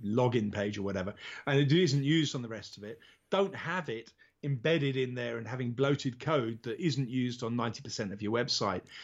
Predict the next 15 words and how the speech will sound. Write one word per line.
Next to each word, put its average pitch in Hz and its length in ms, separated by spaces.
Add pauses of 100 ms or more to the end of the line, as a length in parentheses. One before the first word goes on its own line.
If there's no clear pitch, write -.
(220)
Try 151 300
and 131 80
have 135 400
the 127 100
right 131 240
kind 117 220
of 107 80
stuff, - 240
but - 240
don't 170 200
break 156 220
it 139 80
down 127 240
so 180 380
much 151 560